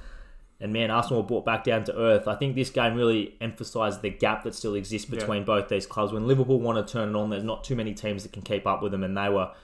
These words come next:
Speaker 1: uh, irresistible in this game, Jono, beating Arsenal four nil.
Speaker 2: Yeah, this, um, this was just showing their true attacking force as well as their, you know, structure as well.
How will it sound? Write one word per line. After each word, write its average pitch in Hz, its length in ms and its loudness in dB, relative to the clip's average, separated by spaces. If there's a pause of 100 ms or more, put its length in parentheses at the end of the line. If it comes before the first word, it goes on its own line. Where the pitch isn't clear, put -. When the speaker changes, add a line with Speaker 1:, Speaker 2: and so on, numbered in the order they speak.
(120)
Speaker 1:
uh, 95 220 0
irresistible 113 600 2
in 101 60 0
this 95 140 -6
game, 95 300 -2
Jono, 101 300 -2 (100)
beating 104 320 0
Arsenal 98 320 -2
four 101 280 -2
nil. 98 260 0 (160)
Speaker 2:
Yeah, 120 220 4
this, 127 300 2
um, 120 300 4
this 120 180 -4
was 117 140 -8
just 120 260 -2
showing 120 400 4
their 113 220 0
true 123 480 0
attacking 123 540 0
force 127 400 2
as 120 160 -6
well 139 340 8
as 117 160 4
their, 113 280 2
you 120 160 -6
know, 113 100 4
structure 117 680 0
as 110 160 -6
well. 104 380 -2